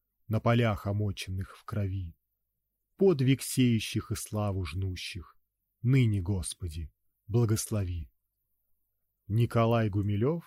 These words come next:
тысяча девятьсот пятнадцатый год. Глава первая. Валентин Лихарёв проснулся непривычно рано.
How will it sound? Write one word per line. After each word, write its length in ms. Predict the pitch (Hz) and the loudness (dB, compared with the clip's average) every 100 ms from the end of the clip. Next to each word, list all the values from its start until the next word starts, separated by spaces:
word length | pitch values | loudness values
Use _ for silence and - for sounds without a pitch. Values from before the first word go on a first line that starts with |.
| _ _ _ _ _ _ _ _ | _ _ _ _ _ _ _ _
тысяча 400 | 208 214 190 180 | 0 2 0 -2
девятьсот 560 | 165 160 156 - 147 - | 2 2 2 2 0 0
пятнадцатый 720 | 131 - 113 117 - - 107 | -4 0 0 0 -4 -4 -4
год. 460 | 87 85 76 - _ _ _ _ _ _ _ _ _ _ _ _ _ _ _ _ - | -2 -6 -8 -14 _ _ _ _ _ _ _ _ _ _ _ _ _ _ _ _ -8
Глава 540 | 107 110 107 131 220 | -2 0 2 0 -2
первая. 680 | - 127 117 98 92 87 - _ _ _ _ _ _ _ _ _ _ _ _ _ _ _ - | -2 2 2 0 -6 -10 -18 _ _ _ _ _ _ _ _ _ _ _ _ _ _ _ -4
Валентин 600 | 98 107 101 - 214 226 | -2 0 0 -2 0 0
Лихарёв 480 | 208 175 180 170 | 0 2 2 0
проснулся 640 | - 135 - 143 139 - 123 | 0 -2 2 2 2 2 0
непривычно 640 | 117 110 110 117 - 113 | 2 2 2 2 -2 -2
рано. 420 | 110 92 85 - | -2 -4 -8 -14